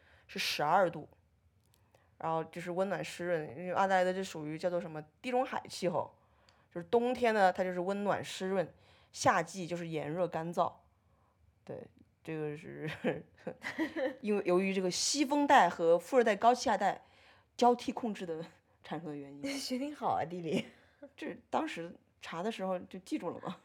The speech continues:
Speaker 2: <laughs> OK。
Speaker 1: 嗯。
Speaker 2: 嗯，可能我，我觉得阿德莱德，反正它的日夜的温差没有墨尔本那么，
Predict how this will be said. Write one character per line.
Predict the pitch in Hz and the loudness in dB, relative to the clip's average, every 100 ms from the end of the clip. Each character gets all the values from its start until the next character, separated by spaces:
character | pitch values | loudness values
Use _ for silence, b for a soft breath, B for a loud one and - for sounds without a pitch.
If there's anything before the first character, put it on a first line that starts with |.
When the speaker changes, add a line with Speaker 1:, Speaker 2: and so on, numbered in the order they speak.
| - | -8
Speaker 2:
<laughs> | 226 185 | -6 -4
OK。 | 170 - 170 - B B B 302 269 226 B B - | -6 -4 -6 -6 B B B -16 -16 -18 B B -12
Speaker 1:
嗯。 | 147 135 | -10 2
Speaker 2:
嗯， | 220 208 208 190 - _ _ _ _ _ - _ _ _ | 6 6 6 0 -12 _ _ _ _ _ -20 _ _ _
可 | - 262 | 0 2
能 | 220 220 269 | 4 4 2
我， | 277 - | -2 -6
我 | - 131 190 | -4 0 2
觉 | 196 | 2
得 | 202 240 | 4 4
阿 | 254 | 4
德 | 262 | 4
莱 | 233 | 2
德， | 208 202 | 2 0
反 | 208 180 170 | 0 -2 0
正 | 196 208 | -2 -2
它 | 214 240 | -4 -4
的 | 220 | -4
日 | - 285 254 | -4 -4 -4
夜 | 240 247 226 | 4 6 6
的 | 196 196 | 4 2
温 | 208 220 | 2 0
差 | 240 262 214 | -4 -6 -4
没 | 214 208 | -2 0
有 | 208 147 | 0 0
墨 | 196 | -2
尔 | 208 | -4
本 | 202 123 | -4 -8
那 | 180 | -8
么， | 185 | -8